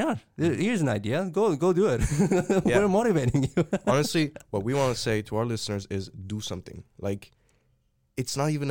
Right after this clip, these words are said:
Speaker 2: about having a good idea. It's about just, you know, get in the habit of writing down ideas that you have, of,
Speaker 1: Mm-hmm.
Speaker 2: uh, of, of brainstorming.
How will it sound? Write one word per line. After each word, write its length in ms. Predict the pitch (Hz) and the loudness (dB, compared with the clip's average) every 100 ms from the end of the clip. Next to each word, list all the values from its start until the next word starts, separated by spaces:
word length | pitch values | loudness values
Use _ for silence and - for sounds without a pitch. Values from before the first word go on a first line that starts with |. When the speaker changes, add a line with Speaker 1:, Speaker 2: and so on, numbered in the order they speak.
| 120 | 0
Speaker 2:
about 160 | 117 110 | 0 0
having 140 | 110 107 | -4 -6
a 20 | 98 | -2
good 120 | 104 92 | -2 0
idea. 180 | 92 92 87 | -2 -4 -6
It's 100 | - 120 | -8 -2
about 220 | 117 113 113 _ _ _ _ 117 | 2 2 0 _ _ _ _ -6
just, 280 | 110 - - _ _ _ _ _ _ _ _ - _ | -6 -6 -14 _ _ _ _ _ _ _ _ -18 _
you 40 | 156 | -2
know, 100 | 190 - 147 | 0 0 0
get 100 | 208 | 0
in 100 | 254 | 2
the 60 | 214 170 | 2 2
habit 340 | 151 165 165 - _ _ _ 120 | 2 0 -4 -14 _ _ _ -4
of 120 | 113 | 2
writing 280 | 127 165 180 | 2 2 0
down 180 | 165 156 151 | 2 2 2
ideas 240 | 123 120 120 | 0 -2 -2
that 80 | 117 | -2
you 60 | 113 110 | -2 -2
have, 140 | 104 - _ _ _ _ 104 | -2 -6 _ _ _ _ -2
of, 100 | 110 | -2
Speaker 1:
Mm-hmm. 60 | 107 104 | 0 2
Speaker 2:
uh, 400 | 101 101 - 104 | 2 0 -2 -4
of, 60 | 101 101 - _ - 107 | -6 -10 -18 _ -10 -6
of 40 | 104 98 98 | -6 -6 -4
brainstorming. 640 | 104 151 170 - 110 101 | -2 0 -2 -4 -2 -2